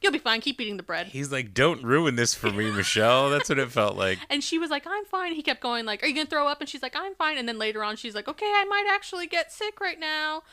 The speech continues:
Speaker 2: Maybe it's because you telling me I'm gonna throw up every
Speaker 1: Every
Speaker 2: three
Speaker 1: ten
Speaker 2: seconds
Speaker 1: <laughs> I know.
Speaker 2: for the last half hour of my life.
Speaker 1: <laughs> Yeah.
Speaker 2: There's a Simpsons episode where they realize that Marge has a fear of flying,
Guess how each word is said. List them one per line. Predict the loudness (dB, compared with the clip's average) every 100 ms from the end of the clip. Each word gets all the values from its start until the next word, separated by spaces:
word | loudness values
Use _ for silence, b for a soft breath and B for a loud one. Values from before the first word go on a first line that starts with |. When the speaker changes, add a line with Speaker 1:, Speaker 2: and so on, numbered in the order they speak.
| -4
Speaker 2:
Maybe | 0 2
it's | 0 0
because | -2 2 2 2
you | 0 2
telling | 2 4 4
me | 4
I'm | 4
gonna | 2
throw | 0 4 6 8
up | 8 8
every | 6 6
Speaker 1:
Every | 2
Speaker 2:
three | 2 4 4
Speaker 1:
ten |
Speaker 2:
seconds | 4 4 4 4 0 0 -2 -4
Speaker 1:
<laughs> |
I |
know. | -6
Speaker 2:
for | -4 0
the | 0
last | 2 4 4 2 -6 -4
half | 2 2 2
hour | 0 2 0
of | -2
my | -2 -2
life. | 0 0 -2 -10
Speaker 1:
<laughs> | -10 -6 -6 -6
Yeah. | -8 -10 -12 _ _ 0
Speaker 2:
There's | 2
a | 4
Simpsons | 4 2 2 -2 2
episode | 2 2 2 4 4
where | 2
they | 2 2
realize | 2 2 0 -2 -4
that | -4
Marge | -2 -4 -4
has | -8
a | -8
fear | -4 -4
of | -4
flying, | -6 -4 -4 -6